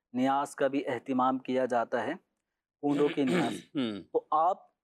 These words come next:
Speaker 1: کو حضرت ابو بکر صدیق رضی اللہ تعالیٰ عنہ سے بڑی والہانہ محبت تھی۔ کیوں نہ ہو کہ مولا علی رضی اللہ تعالیٰ عنہ بھی ان کے گن گا رہے ہیں،
Speaker 2: ہوں۔
Speaker 1: جیسے کہ مفتی سجاد صاحب نے کہا کہ اشجع الناس کون ہے،
Speaker 2: ہوں۔
Speaker 1: لوگوں میں سب سے بہادر کون ہے، یہ حضرت علی،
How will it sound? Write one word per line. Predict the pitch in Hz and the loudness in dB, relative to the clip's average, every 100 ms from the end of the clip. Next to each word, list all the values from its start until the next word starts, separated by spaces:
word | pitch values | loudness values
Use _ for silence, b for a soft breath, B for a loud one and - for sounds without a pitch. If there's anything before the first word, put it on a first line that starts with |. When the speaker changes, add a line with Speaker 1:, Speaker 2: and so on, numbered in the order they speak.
| _ | _
Speaker 1:
کو | - 202 202 | 0 2 2
حضرت | 170 175 202 | 2 0 0
ابو | 185 190 | 2 2
بکر | 185 190 | 4 2
صدیق | 170 147 185 180 | 0 -2 0 2
رضی | 170 175 | 2 4
اللہ | 175 175 | 4 4
تعالیٰ | 165 151 160 | 2 4 2
عنہ | 160 160 | 2 -2
سے | 165 165 | -2 0
بڑی | 160 170 | 2 2
والہانہ | 135 135 139 151 131 143 151 165 | 2 2 2 2 2 2 2 2
محبت | 143 120 139 120 127 120 _ | 2 -2 -6 -4 -2 -4 _
تھی۔ | 101 _ - | -20 _ -2
کیوں | 185 | 2
نہ | 196 | 2
ہو | 185 175 185 b b b _ | 2 2 -2 b b b _
کہ | 156 156 | 2 2
مولا | 143 143 156 | 4 4 4
علی | 156 160 | 4 2
رضی | 160 156 | 2 2
اللہ | 156 156 156 | 2 2 2
تعالیٰ | 147 143 147 | 0 0 0
عنہ | 147 | 0
بھی | 147 | 0
ان | 147 | -2
کے | 135 143 | 2 0
گن | 139 143 | 2 0
گا | 131 127 | 2 2
رہے | 135 | 2
ہیں، | 135 135 127 123 | 2 0 0 -4
Speaker 2:
ہوں۔ | 131 127 | -6 -6
Speaker 1:
جیسے | 120 117 127 | -6 -2 -2
کہ | 131 131 | -2 -6
مفتی | 123 - 127 | -8 -10 -10
سجاد | - 127 117 127 131 | -8 -8 -2 0 2
صاحب | 143 127 | 0 -2
نے | 131 | -2
کہا | 131 127 | 0 0
کہ | 120 139 - b b b | 0 -6 -6 b b b
اشجع | 151 - 147 147 | -4 -4 0 2
الناس | 151 143 135 139 - | 2 2 2 0 -4
کون | 135 127 127 | -2 0 0
ہے، | 120 | -4
Speaker 2:
ہوں۔ | 117 131 | -6 0
Speaker 1:
لوگوں | 135 139 | 0 2
میں | 139 | 0
سب | 135 123 | 0 -2
سے | 139 | -2
بہادر | 123 120 131 143 | 0 0 0 -2
کون | 139 135 | 0 2
ہے، | 139 143 | 0 -2
یہ | 135 | 0
حضرت | 143 143 156 - | 0 0 -2 0
علی، | 143 135 170 | 0 4 4